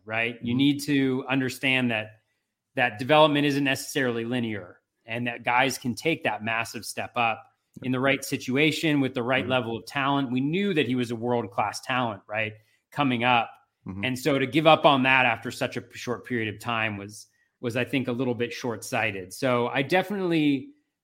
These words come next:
Speaker 1: um, those type of ceiling picks, so those are the ones that win you leagues,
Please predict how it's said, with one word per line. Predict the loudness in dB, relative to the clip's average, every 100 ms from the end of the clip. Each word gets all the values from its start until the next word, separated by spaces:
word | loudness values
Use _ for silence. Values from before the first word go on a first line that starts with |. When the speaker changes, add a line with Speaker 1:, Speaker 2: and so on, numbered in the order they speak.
| _
Speaker 1:
um, | -2 -2 -4 -8 0
those | 0 4
type | 2 2
of | -2
ceiling | -2 0 2 2 0
picks, | -6 -8 -8
so | -2
those | -2 0
are |
the | 2
ones | 2 2
that | 0 -2
win | 0 2
you | 2 0 -2 -6 -6
leagues, | -6 -6 -10 -16 -20